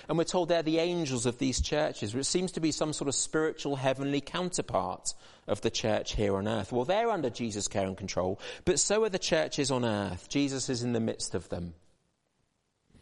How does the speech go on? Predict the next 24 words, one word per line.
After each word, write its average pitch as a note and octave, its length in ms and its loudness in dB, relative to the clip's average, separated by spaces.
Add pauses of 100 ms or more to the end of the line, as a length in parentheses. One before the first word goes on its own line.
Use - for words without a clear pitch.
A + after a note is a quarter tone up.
(360)
Now, F3 160 4
we A#3 140 0
might C3 240 2
read C3 160 2
about A2+ 240 0
seven B2 320 0
golden G#2+ 400 2
lampstands G2+ 560 0
and A2+ 100 -4
think C#3 140 -2
that A#2+ 160 -2
sounds C3 320 -2
a B2 40 2
little B2+ 260 0
bit A#2+ 180 2
odd. A#2 240 2
It B2 80 0
may F3 160 0
not G#3 180 -2
be D#3 120 2
immediately C#3+ 580 0
significant C#3+ 680 -2
to F#2 160 -2
us. - 460 -4